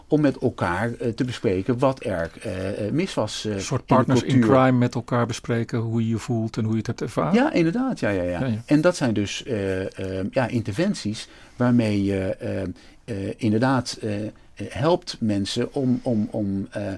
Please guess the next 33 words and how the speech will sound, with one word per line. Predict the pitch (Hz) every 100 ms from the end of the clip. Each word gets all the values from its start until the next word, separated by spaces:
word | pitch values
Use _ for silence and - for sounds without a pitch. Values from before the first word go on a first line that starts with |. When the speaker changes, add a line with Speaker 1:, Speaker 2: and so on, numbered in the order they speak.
| - - -
Speaker 1:
ja, | 117
het | 104
verleden | - 135 127 107
achter | - -
zich | -
te | -
laten. | 95 82 113
Weer | 117
met, | 117 113 -
weer, | 107 107
weer | 117 98
samen, | 98 147 127 107 90 - - -
eh, | 110
met | 104 127
elkaar, | 117 113 95 98
eh, | 104 95 101
met | 107 101
een | 95
schone | 160 165 113
lei, | 95 92 92 95
eh, | 92 -
de | 123
toekomst | 196 196 165
in | 156
te |
gaan. | - 117 101 - -
Speaker 2:
Ja, | 160
ja, | 135 104 -
oké. | 151 - 120 107 - - -
Ehm, | - 196 196
zo, | 196 - 508
zo, | - - - - -
je, | 143